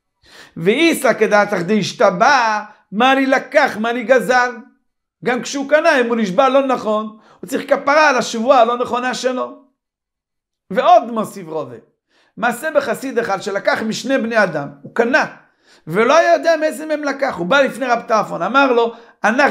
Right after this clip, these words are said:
דמי מקחך ביניהם והסתלק." בא לפני רבי עקיבא, אמר לו, "אין לך תקנה שתשלם לכל אחד ואחד." מה, גם פה תגיד שמדובר שהוא נשבע לשקר? "ואיסא כדעתך דמשתבע, חסיד ממשתבע בשקרא?"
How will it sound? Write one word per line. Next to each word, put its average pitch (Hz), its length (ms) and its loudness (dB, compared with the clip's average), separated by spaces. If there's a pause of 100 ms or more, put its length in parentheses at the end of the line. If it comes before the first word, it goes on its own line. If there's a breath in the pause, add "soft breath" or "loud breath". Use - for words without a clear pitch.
דמי 240 200 -4
מקחך 226 460 -4
ביניהם 220 280 -6
והסתלק." 180 600 -6 (440)
בא 185 120 0
לפני 220 340 -2
רבי 214 240 2
עקיבא, 196 400 -4
אמר 208 240 0
לו, 220 140 -4 (160 loud breath)
"אין 302 180 2
לך 285 120 0
תקנה 247 480 -4
שתשלם 226 460 -2
לכל 214 240 -2
אחד 190 280 -2
ואחד." 131 340 -4 (1400)
מה, 135 200 -6 (380 soft breath)
גם 156 180 0
פה 185 100 0
תגיד 185 320 -6
שמדובר 185 500 0
שהוא 185 240 -8
נשבע 160 320 -4
לשקר? 208 460 -4 (320 loud breath)
"ואיסא 247 300 2
כדעתך 247 400 0
דמשתבע, 226 760 -2 (380 soft breath)
חסיד 294 480 -2
ממשתבע 214 500 0
בשקרא?" 214 600 -10